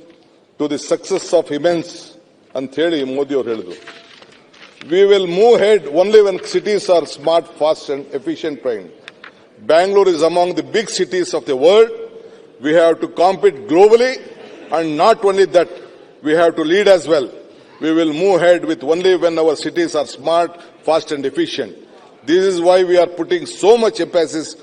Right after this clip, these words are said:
on completion of the projects for the modern infrastructure ಅಂತ ಹೇಳಿ ಪ್ರೈಮ್ ಮಿನಿಸ್ಟರ್ ಅವರು ಯೆಲ್ಲೋ ಲೈನ್ ನ ಇನಾಗ್ರೇಷನ್ ವಿಚಾರದಲ್ಲಿ ಅವರು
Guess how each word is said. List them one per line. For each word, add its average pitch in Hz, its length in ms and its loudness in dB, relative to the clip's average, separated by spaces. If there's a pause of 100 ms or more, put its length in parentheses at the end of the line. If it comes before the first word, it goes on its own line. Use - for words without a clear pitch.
(200)
on 147 180 -2
completion 160 600 -4
of 135 100 -6
the 135 100 -8
projects 143 480 -4 (300)
for 135 140 0
the 127 100 -6
modern 160 500 0 (220)
infrastructure 135 640 -6
ಅಂತ 120 200 -14
ಹೇಳಿ 170 180 -2 (580)
ಪ್ರೈಮ್ 160 260 0
ಮಿನಿಸ್ಟರ್ 147 280 -6
ಅವರು 151 140 -4 (120)
ಯೆಲ್ಲೋ 165 240 0 (100)
ಲೈನ್ 147 220 -4
ನ 135 40 -6 (100)
ಇನಾಗ್ರೇಷನ್ 131 560 -6
ವಿಚಾರದಲ್ಲಿ 110 480 -8
ಅವರು 160 140 -8